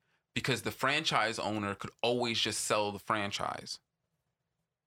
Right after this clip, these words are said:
And you have no, you have no leverage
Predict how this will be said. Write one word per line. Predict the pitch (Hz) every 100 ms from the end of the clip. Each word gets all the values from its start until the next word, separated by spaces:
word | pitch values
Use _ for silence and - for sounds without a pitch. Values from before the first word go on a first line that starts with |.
| _ _
And | 113
you | 117
have | 123 113 104
no, | 113 113 131 147 147 - _ _ _ _ _ _
you | 110 123
have | 131 107
no | 110 117 131 135 127
leverage | - 110 127 170 127 104 95 95